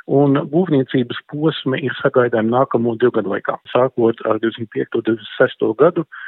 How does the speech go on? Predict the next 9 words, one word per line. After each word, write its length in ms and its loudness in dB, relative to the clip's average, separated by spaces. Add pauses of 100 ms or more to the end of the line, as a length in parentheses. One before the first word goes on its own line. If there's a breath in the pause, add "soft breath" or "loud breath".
(140 loud breath)
tieši 340 2
industriālais 760 2
segments 400 0
varētu 580 0 (320)
rādīt 500 2
būtisku 560 -2
izrāvienu 560 0
un 120 -4
izaugsmu. 400 -14